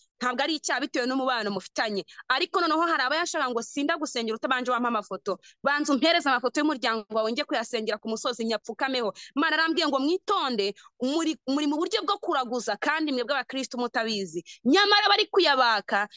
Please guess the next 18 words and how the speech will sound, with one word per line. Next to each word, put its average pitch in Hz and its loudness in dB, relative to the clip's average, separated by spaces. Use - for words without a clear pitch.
n'abari 392 2
kubasaba 262 2
bafite 214 -2
icyo 269 -2
bashakira 220 -2
aya 202 0
mafoto. 185 -2
Ijwi 254 0
ry'Imana 269 4
ni 254 2
uko 247 0
ryambwiye, 220 0
Imana 277 0
irambwira 277 0
ngo 220 0
dusenge, 254 -2
haje 254 0
umutegetsi 247 -2